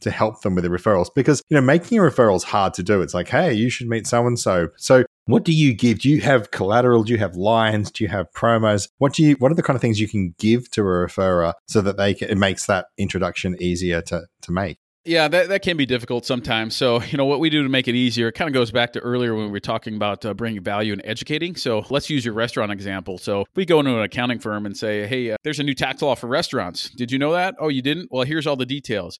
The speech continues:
Speaker 2: By the way, what restaurants do you know that would benefit from this?" So you really can tie in some educational material and that value you're bringing and then lead that directly into asking for a referral. So, you know, "Oh, there's a housing crisis," or whatever it is,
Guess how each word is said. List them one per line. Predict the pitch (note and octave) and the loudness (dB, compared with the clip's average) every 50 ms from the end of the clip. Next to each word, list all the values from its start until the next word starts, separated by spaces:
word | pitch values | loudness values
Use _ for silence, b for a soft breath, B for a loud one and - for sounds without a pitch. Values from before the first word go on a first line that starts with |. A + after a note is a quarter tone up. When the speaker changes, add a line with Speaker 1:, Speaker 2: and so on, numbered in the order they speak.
| _ - | _ -4
Speaker 2:
By | D3 D#3 E3 | 0 2 2
the | E3 D#3+ | 2 2
way, | D#3+ D#3 C#3+ G#2+ - _ _ | 2 2 2 0 -2 _ _
what | B2+ C#3 D3 A#2 | -2 -2 -2 0
restaurants | D3+ D3+ D3 - - D3+ C#3 C3 - | 0 0 -2 0 -2 -2 -2 -4 -4
do | - C3+ | -4 -4
you | C3+ C3 | -2 0
know | B2+ B2+ | 0 0
that | B2 A#2+ G2+ | 0 0 -2
would | A2 G#2 F#2+ | -2 -4 -4
benefit | A2+ A2 G#2+ - - A2 | -4 -4 -4 -6 -10 -14
from | - - G2 F#2+ | -12 -12 -14 -12
this?" | F#2 - - - - _ _ _ | -14 -16 -18 -20 -20 _ _ _
So | - - C3+ | -6 -4 -4
you | A#2+ C3+ C#3+ D3 | -2 0 0 0
really | C#3+ E3+ E3+ F3 E3 | 2 2 2 2 2
can | - C3+ | 0 -2
tie | A#2+ A2 - B2 B2 B2 | -4 -2 -4 -4 -2 -2
in | A#2+ A#2 A#2 A#2 A2+ | -2 -2 -2 -2 -4
some | - B2 G#2+ | -6 -6 -6
educational | - G#2 G2+ G2+ - - A2+ A2+ - C#3+ C#3 C3+ | -6 -6 -8 -8 -8 -8 -8 -8 -8 -8 -8 -8
material | C#3 C3+ - - D3 C#3+ C#3+ D3 D3 C#3+ - - | -8 -8 -6 -6 -6 -4 -4 -4 -6 -8 -10 -10
and | A2+ G#2+ | -8 -8
that | G2+ - | -6 -6
value | F#2 G#2+ A2 B2 B2 A#2 | -6 -4 -2 -2 0 0
you're | A2+ A2 G#2+ | -2 -2 -4
bringing | G2 G#2+ A#2+ B2+ B2+ A2+ G#2+ G#2+ A2 - | -4 -4 -4 -4 -2 -4 -4 -6 -8 -10
and | A#2+ A#2 A2+ | -10 -6 -4
then | A2+ A2 G#2+ G#2+ G#2+ - | -4 -4 -4 -6 -10 -10
lead | A#2+ A#2 B2+ C3+ D3 D3+ C3+ | -12 -8 -6 -4 -4 -4 -2
that | C3+ B2 A#2+ A#2 A2+ | -2 -2 -2 -2 -4
directly | A#2 G#2+ G2+ G#2 A2+ A#2 A#2 A#2 - B2+ A#2+ | -8 -8 -8 -6 -4 -4 -4 -4 -6 -8 -8
into | - - A#2 A2+ A2+ G#2+ A2+ G#2 - | -8 -8 -8 -8 -8 -8 -10 -8 -8
asking | G2+ G2 - - A2 G2+ | -8 -8 -10 -10 -14 -14
for | - - G#2 G2 | -10 -10 -10 -8
a | F#2+ F#2+ F#2+ | -8 -10 -12
referral. | - - A#2+ A#2 G#2 F#2 D2+ D2 | -10 -8 -6 -6 -6 -6 -8 -10
So, | - - A2 G#2 G2 - _ _ _ | -10 -8 -6 -6 -6 -8 _ _ _
you | G#2+ G#2 | -12 -10
know, | G#2 G2 - | -8 -6 -2
"Oh, | B2+ D3 C#3+ C3 A#2+ A2 - | -2 0 0 0 -2 -6 -8
there's | A2+ A#2+ A#2 A2+ - - _ - | -8 -8 -8 -8 -10 -12 _ -4
a | B2 A#2+ A2+ | -4 -2 -2
housing | - E3+ F3+ F3 D#3+ D#3+ C3+ | 0 0 0 0 0 -2 -4
crisis," | - - C3 A#2 G#2 - - F#2 - - | -4 -2 -2 -2 -2 -4 -8 -12 -14 -14
or | A2+ | -10
whatever | A2+ C3+ E3 F#3 F3+ D#3 C#3+ | -4 0 2 2 2 2 2
it | A#2+ A2 | 0 0
is, | G#2+ G#2 A2+ B2 - | 0 -2 -2 -4 -8